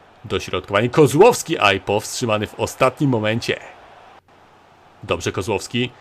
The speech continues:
jest bardzo aktywny, występuje na dość mocno ofensywnej pozycji, chociaż też musi pamiętać o swoich zadaniach w defensywie. Prewliak, zagranie do Kozłowskiego, Kacper Kozłowski, niestety powstrzymany. Daniel przykrył krótki róg i nie dał się zaskoczyć.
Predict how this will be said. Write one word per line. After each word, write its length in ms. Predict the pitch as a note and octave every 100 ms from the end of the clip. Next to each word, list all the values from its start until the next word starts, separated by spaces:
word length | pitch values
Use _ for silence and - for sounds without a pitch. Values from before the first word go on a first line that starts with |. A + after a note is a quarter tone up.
| - -
jest 220 | G#2+ F2+
bardzo 340 | G2+ G#2 F#2+ G#2
aktywny, 400 | - G#2 F#2+ G#2
występuje 480 | G#2 A2 G2+ G#2+ G2+
na 140 | G2+
dość 220 | G2 -
mocno 260 | G#2+ - A2
ofensywnej 460 | A2+ G#2+ A2+ A2
pozycji, 560 | G#2+ G#2+ A2 - A#2 A#2+ - - -
chociaż 240 | G#2+ A2 -
też 180 | B2 C#3
musi 260 | C3 B2+
pamiętać 400 | A#2 A2+ A#2 A#2+
o 40 | A2+
swoich 240 | A#2+ A2+
zadaniach 440 | B2+ A#2 A#2 A#2
w 40 | -
defensywie. 500 | A#2 B2 A#2 C3 G2+
Prewliak, 640 | G2+ G2+ G2+ G2+ A2 - - - - -
zagranie 440 | G#2+ G2 G2 F#2
do 100 | G2+
Kozłowskiego, 600 | A#2+ G2+ G#2 - G2+ G#2+
Kacper 520 | - F2+ - - G#2+
Kozłowski, 1080 | - A#2+ G2 G#2+ G3 D4 - A#3+ G#3 C3+ G#2
niestety 480 | G2 F#2+ - G#2+ G2
powstrzymany. 720 | A2 G2 - B2 A2 G#2+ G2 - - - - - -
Daniel 460 | A2 B2 A2 G2
przykrył 460 | - - G#3+ C#3 A2+
krótki 380 | - B2 - A2
róg 300 | G2 - -
i 80 | F3
nie 120 | A#2+
dał 140 | F#2
się 140 | - F#2+
zaskoczyć. 680 | F#2+ C3 A#2+ A2+ - -